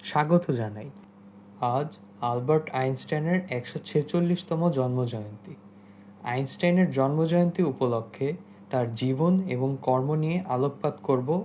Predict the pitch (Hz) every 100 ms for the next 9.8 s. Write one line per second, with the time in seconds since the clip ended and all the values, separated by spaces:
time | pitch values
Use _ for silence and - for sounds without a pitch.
0 | - 117 127 175 190 - 127 123 123 110
1 | - - - _ _ _ _ _ _ -
2 | - - - - - - 139 143 175 180
3 | 180 180 185 202 190 196 131 127 123 120
4 | 135 185 - - 123 120 160 160 - -
5 | 139 151 165 - 175 175 170 190 190 156
6 | 147 143 151 123 107 - - - - -
7 | - - - - - - - 131 143 185
8 | 190 - - 127 127 120 135 160 185 202
9 | 139 135 170 - 127 135 170